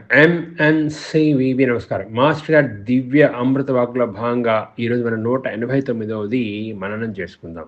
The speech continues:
ఫోటోలో ఒక ఆకారమును రసాయనముల ద్వారా అమర్చిన విధంగా రసాయనములలో మానవ స్థూలాకారం నిక్షిప్తం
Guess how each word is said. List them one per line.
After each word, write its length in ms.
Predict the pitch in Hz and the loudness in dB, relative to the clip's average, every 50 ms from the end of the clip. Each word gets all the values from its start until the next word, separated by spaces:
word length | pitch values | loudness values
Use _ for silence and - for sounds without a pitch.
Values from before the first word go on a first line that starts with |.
| - _ _ _ _ _ _ _ _ _ _ _ _ _ _ _ _ _ | -18 _ _ _ _ _ _ _ _ _ _ _ _ _ _ _ _ _
ఫోటోలో 920 | - - 196 196 202 196 226 226 226 220 196 180 170 170 175 160 - - | 2 6 8 8 10 10 8 6 8 8 8 8 8 8 6 4 2 0
ఒక 180 | 160 156 147 139 | -4 -2 0 0
ఆకారమును 1040 | 120 120 127 143 143 143 170 165 165 156 151 147 151 160 160 135 127 131 135 131 - | 2 2 2 2 2 4 4 6 6 6 4 4 2 4 2 2 4 2 2 0 0
రసాయనముల 760 | - 120 117 117 - - 147 151 151 160 165 165 160 151 143 139 | 0 0 0 0 0 -2 -2 0 0 0 0 0 2 2 0 0
ద్వారా 680 | 123 101 95 95 113 117 117 120 123 127 135 131 123 - - | -2 -4 -8 -2 2 2 2 4 4 2 2 0 0 -2 -6
అమర్చిన 440 | 113 117 127 135 131 - - 131 123 | -4 -4 -4 -4 -4 -6 -6 -4 -4
విధంగా 920 | 117 104 101 95 98 113 120 120 120 120 101 92 92 98 104 110 113 110 - - _ _ _ _ _ _ _ _ _ _ _ _ _ _ _ _ - 107 | -4 -4 -6 -6 -6 -6 -4 -2 -2 -2 0 -2 -2 -2 -4 -4 -4 -6 -10 -16 _ _ _ _ _ _ _ _ _ _ _ _ _ _ _ _ -4 0
రసాయనములలో 1300 | 110 113 107 - - 143 147 156 160 160 165 165 165 165 165 160 160 160 160 175 196 214 220 240 - - | 0 0 0 2 4 4 6 6 6 6 6 4 4 4 4 4 4 4 6 4 4 4 0 -4 -8 -10
మానవ 680 | 113 107 104 104 107 113 120 139 170 180 190 190 190 | -6 -4 0 0 2 4 4 4 4 6 4 4 4
స్థూలాకారం 1000 | 180 - - - - 156 151 143 143 139 135 131 127 - 123 117 117 117 143 156 | 2 0 -4 -4 0 2 4 4 4 4 4 2 0 0 0 0 0 0 0 -2
నిక్షిప్తం 560 | 135 117 - - - 123 - - - 120 123 | -2 -4 -4 -4 -6 -6 -4 -4 -4 -4 -4